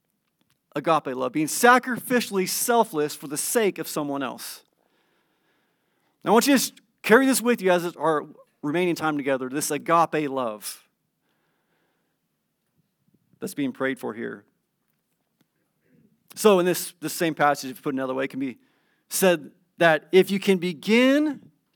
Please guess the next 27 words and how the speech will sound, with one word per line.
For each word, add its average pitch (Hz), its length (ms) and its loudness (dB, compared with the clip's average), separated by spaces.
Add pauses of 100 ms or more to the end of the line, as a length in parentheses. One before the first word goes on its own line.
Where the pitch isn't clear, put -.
to - 120 -6
comprehend 196 920 0
the 165 80 0
dimensions 170 880 0
of 147 140 -2
God's 170 480 4
love, 143 460 0
which 160 200 -4
is 156 80 -8
still 226 260 2
beyond 185 300 0
our 185 140 4
ability 165 400 0
to 151 40 -4
fully 147 280 -4
know, 135 280 -6 (840)
then 226 140 8
you 254 80 8
can 233 160 2
be-, 202 340 2 (120)
begin 180 280 0
experiencing 190 640 0
the 160 120 -2
fullness 190 680 2
of 139 140 -10
God's 139 400 0
filling. 113 420 -10